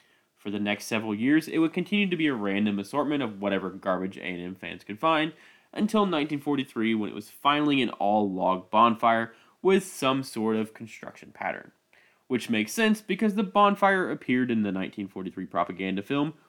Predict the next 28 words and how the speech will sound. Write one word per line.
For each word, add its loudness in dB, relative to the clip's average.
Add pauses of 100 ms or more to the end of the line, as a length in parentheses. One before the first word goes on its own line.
We've 0
Never -2
Been -10
Licked. -4 (800)
You -10
can't 0
just -12
have 4
a -2
random -2
pile -2
of -14
trash 0
being -4
burnt -2
in -8
a -6
World -2
War -6
Two -6
propaganda 2
movie, 0 (100)
especially -2
one -2 (260)
that's -6
being -2
used 0
to -2